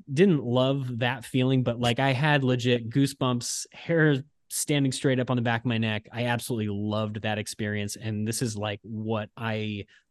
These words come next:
look for in any horror movie, uh, that I, when I wanna get creeped out,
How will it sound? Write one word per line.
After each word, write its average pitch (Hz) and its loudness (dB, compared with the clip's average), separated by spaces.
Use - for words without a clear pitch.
look 127 -2
for 123 -2
in 110 -4
any 131 0
horror 113 -4
movie, 107 -4
uh, 104 -2
that 110 -4
I, 107 0
when 123 -2
I 117 0
wanna 135 0
get 131 0
creeped 127 0
out, 110 -2